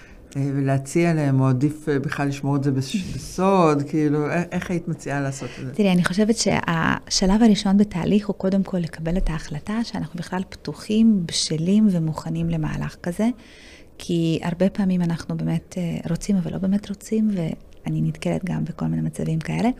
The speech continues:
Speaker 2: אז קודם כל, באמת לקבל החלטה ממקום טוב, ולא ממקום של "אין ברירה, אני חייב", או כאלה, אלא באמת, מה שנקרא, לפני שאתה באמת חייב, מה שנקרא, קצת, אה, שעה, ש-, יפה שעה אחת קודם, כמו שאומרים,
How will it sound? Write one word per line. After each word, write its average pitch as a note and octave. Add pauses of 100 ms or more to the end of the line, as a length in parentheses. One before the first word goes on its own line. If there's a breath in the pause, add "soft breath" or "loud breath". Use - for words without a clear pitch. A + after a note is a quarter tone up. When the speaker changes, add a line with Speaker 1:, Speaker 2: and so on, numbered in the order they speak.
(220 loud breath)
Speaker 2:
אז -
קודם C#4
כל, C#4+
באמת A#3
לקבל G#3+
החלטה G3
ממקום F3+ (160)
טוב, G3+
ולא F3
ממקום F#3
של F3+
"אין F3
ברירה, E3+
אני F#3
חייב", F#3
או D#3+ (480)
כאלה, E3+ (540 loud breath)
אלא G3
באמת, C4 (400)
מה -
שנקרא, - (360)
לפני G#3
שאתה E3+
באמת D#3
חייב, D#3 (200)
מה -
שנקרא, - (720 loud breath)
קצת, -
אה, F3+
שעה, F3
ש-, -
יפה F#3
שעה F#3
אחת -
קודם, G#3+
כמו A#3
שאומרים, B3